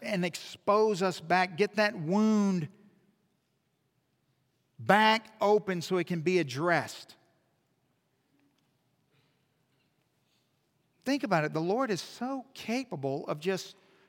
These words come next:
transforming us instantaneously. He doesn't have to do it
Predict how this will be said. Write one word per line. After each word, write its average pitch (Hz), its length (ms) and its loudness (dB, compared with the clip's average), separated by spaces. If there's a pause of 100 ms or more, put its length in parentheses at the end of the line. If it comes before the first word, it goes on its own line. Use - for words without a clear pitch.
transforming 233 1040 -2
us - 180 -4
instantaneously. 190 1000 -4
He 170 40 0
doesn't 220 300 -6
have 208 340 -2
to 196 80 -2
do 180 300 2
it 151 120 0